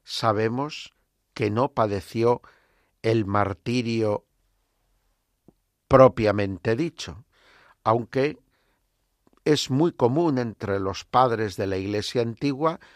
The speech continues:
considerarla mártir en su corazón por haber participado de una manera tan perfecta en la pasión de su propio hijo.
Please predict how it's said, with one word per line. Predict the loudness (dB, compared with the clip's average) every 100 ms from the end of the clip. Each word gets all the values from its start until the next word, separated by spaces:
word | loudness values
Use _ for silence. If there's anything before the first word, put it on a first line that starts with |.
| _ _ _
considerarla | 0 0 0 -4 -2 0 2 2 2 0 0
mártir | 4 4 2 -2 -2
en | -2
su | -2 -6 -2
corazón | -2 -2 0 -2 -2 -8 -20 _ _ _ _ _ _ _
por | 0 4
haber | 4 4 2 0
participado | 2 2 2 -6 -8 -8 -8 0 4 4 2
de | -4
una | -4 -4
manera | -2 -2 -2 -2
tan | -2 -2 -4
perfecta | -4 -4 -4 -2 -4 -4 -6 -8
en | -4
la | -6
pasión | -6 -8 -2 -2 -2 -10 _ _ _
de | -6
su | -6 -8
propio | -4 -2 -2 -6 -10
hijo. | -10 -14 -20 -20